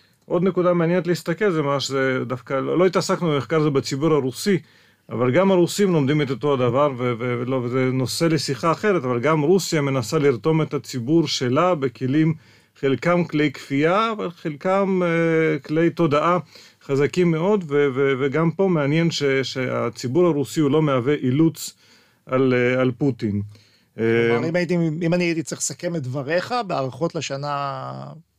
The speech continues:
Speaker 2: השנייה של המלחמה, מלחמה שבין השאר באיזשהו שלב הגיעה לברוטליזציה כזו שנועדה לשבור את הרוח של העם האוקראיני. למעשה, אם אני אאמץ את המילים של שרה, רוממה את העם האוקראיני, ולמעשה נוצר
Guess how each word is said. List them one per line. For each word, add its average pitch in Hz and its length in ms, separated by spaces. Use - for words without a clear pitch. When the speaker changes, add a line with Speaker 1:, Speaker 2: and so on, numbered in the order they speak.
Speaker 2:
השנייה 143 460
של 143 140
המלחמה, 151 560
מלחמה 175 400
שבין 175 320
השאר 170 400
באיזשהו 156 320
שלב 156 240
הגיעה 151 180
לברוטליזציה 147 1040
כזו 147 280
שנועדה 156 440
לשבור 160 440
את 196 100
הרוח 170 280
של 165 180
העם 170 160
האוקראיני. 202 640
למעשה, 156 500
אם 175 80
אני 165 280
אאמץ 156 300
את 165 120
המילים 156 300
של 143 140
שרה, 202 460
רוממה 170 520
את - 140
העם 139 220
האוקראיני, 147 580
ולמעשה 156 840
נוצר 190 340